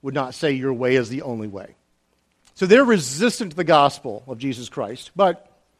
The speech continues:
they're not gonna fight you about it. We'll have a conversation. Uh, about two years ago, I had a conversation with someone who was just in this spot. Uh, he would say, "I think it's presumptuous for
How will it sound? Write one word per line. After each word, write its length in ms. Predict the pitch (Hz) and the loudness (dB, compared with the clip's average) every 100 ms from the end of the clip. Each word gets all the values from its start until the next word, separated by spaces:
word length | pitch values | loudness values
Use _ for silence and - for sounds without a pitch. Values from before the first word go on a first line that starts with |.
| _ _ _ 151 | _ _ _ -4
they're 120 | 180 | 4
not 140 | 190 | 4
gonna 140 | 180 170 | 4 0
fight 340 | - 175 - | 2 0 0
you 80 | 135 | -6
about 240 | 113 98 | -6 -8
it. 80 | 95 _ _ _ _ _ _ _ | -12 _ _ _ _ _ _ _
We'll 140 | 165 180 | 0 2
have 120 | 180 | 2
a 60 | 165 | 2
conversation. 720 | 170 147 143 135 117 - - _ _ _ _ _ | 0 0 -2 -4 -6 -12 -20 _ _ _ _ _
Uh, 200 | 143 131 | -12 -8
about 260 | 131 135 139 | -4 -6 -4
two 140 | 185 | -4
years 220 | 170 151 131 | -2 -2 -4
ago, 160 | 120 | -6
I 60 | 123 | -6
had 80 | 131 | -6
a 40 | |
conversation 500 | 139 127 131 127 131 | -6 -8 -8 -10 -10
with 100 | 123 | -10
someone 200 | 135 143 | -8 -6
who 80 | 147 | -6
was 120 | 123 | -6
just 300 | 131 185 175 | 0 0 0
in 60 | 160 | -8
this 120 | 151 | -10
spot. 320 | - 113 - _ _ _ _ _ _ _ _ | -8 -10 -10 _ _ _ _ _ _ _ _
Uh, 160 | 135 135 | -4 -2
he 140 | 180 | -2
would 180 | 156 135 | -2 -4
say, 400 | 180 151 139 120 _ _ _ | 0 2 2 -4 _ _ _
"I 120 | 156 | -2
think 180 | 156 170 | 0 -4
it's 80 | - | -4
presumptuous 840 | 175 151 202 170 - 127 123 - | -4 2 2 2 -6 -6 -8 -14
for 460 | - 170 143 131 | -10 -4 -2 -2